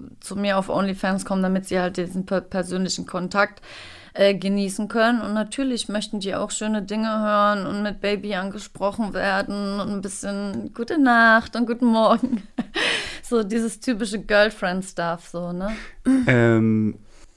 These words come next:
Speaker 2: ich hab auch mit einigen Männern gesprochen, die nicht nur dir folgen, sondern auch vielen anderen, äh, Accounts folgen.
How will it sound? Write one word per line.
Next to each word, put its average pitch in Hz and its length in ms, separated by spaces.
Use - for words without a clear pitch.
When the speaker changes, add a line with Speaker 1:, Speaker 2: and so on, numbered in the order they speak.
Speaker 2:
ich 139 120
hab 156 120
auch 156 140
mit 135 260
einigen 135 300
Männern 170 300
gesprochen, 151 320
die 135 80
nicht 131 160
nur 117 80
dir 165 180
folgen, 160 300
sondern 120 200
auch 80 120
vielen 120 240
anderen, 147 500
äh, 110 40
Accounts 120 840
folgen. 120 760